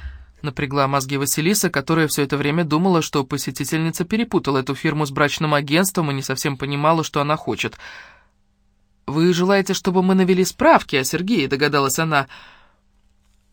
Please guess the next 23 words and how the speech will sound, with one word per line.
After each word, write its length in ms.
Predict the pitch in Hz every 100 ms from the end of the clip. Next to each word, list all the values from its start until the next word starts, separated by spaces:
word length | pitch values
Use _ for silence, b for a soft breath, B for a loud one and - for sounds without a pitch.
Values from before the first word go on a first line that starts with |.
| B B B B
"Да 160 | 175 165
на 140 | 165
это 140 | 165 170
уже 160 | 165
нет 220 | 175 175 185
времени", 360 | 240 262 175
отвернулась 520 | 151 156 151 151 143
Мария. 380 | 160 160 160 143 B B B B _ _ _ _ _
"Я 260 | 180 170 170
сегодня 420 | - 180 143 147
иду 120 | 143
с 100 | -
ним 100 | 151
на 80 | 151
свидание. 640 | - 170 143 139 139 147 - _ _ _ _ _ _ _ _ _ _ _ _
Я 180 | 175 151
очень 260 | - -
боюсь". 440 | 156 156 - - - _ _ _ _ _ -
Она 260 | 151 147
умоляюще 500 | 147 147 170 170 160
посмотрела 500 | 151 - 147 156 151
на 120 | 147
Василису. 480 | 151 - 160 147 -